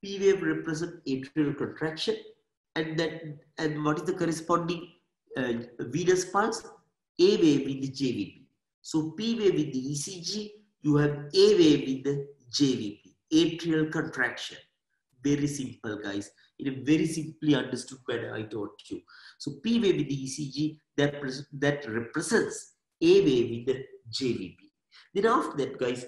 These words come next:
you have this Q R S complex. So R wave represents ventricular contraction in these. So R wave in the E C G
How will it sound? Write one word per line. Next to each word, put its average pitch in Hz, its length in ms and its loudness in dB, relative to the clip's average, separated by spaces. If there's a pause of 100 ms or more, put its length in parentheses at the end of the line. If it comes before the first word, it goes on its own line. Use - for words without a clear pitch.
(140)
you 151 140 4
have 151 120 2
this 156 180 -6
Q 175 300 -4
R 156 180 2
S 156 140 -2
complex. - 520 -8 (220)
So - 300 -2
R 202 360 2
wave 147 220 6
represents 143 640 -6 (140)
ventricular 147 580 2
contraction 131 640 -8
in 131 120 -10
these. 107 280 -10 (300)
So 156 260 -4
R 170 280 2
wave 170 220 2
in 151 120 -6
the 165 140 -4
E 165 40 -8
C 196 240 -6
G - 320 -4